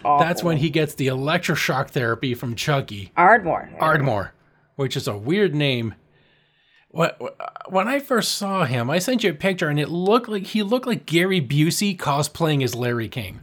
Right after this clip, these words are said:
Speaker 1: Yeah, <laughs> he did, actually.
Speaker 2: Then Chucky gets behind him and puts on his little, uh, electroshock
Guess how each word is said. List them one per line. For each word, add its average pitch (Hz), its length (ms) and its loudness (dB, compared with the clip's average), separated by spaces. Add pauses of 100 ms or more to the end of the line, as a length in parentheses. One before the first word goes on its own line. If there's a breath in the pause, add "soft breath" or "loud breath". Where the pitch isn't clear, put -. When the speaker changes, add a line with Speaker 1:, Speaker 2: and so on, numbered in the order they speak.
Speaker 1:
Yeah, 285 320 8
<laughs> - 1500 4
he 359 60 6 (180)
did, 247 280 4
actually. 196 1120 2 (880 loud breath)
Speaker 2:
Then 220 360 2
Chucky 214 280 -2
gets 185 200 -2
behind 175 320 2
him 170 100 0
and 147 120 -2
puts 165 240 -2
on 135 400 2 (260 soft breath)
his 156 220 4
little, 147 380 4
uh, 127 280 2
electroshock 151 1000 -2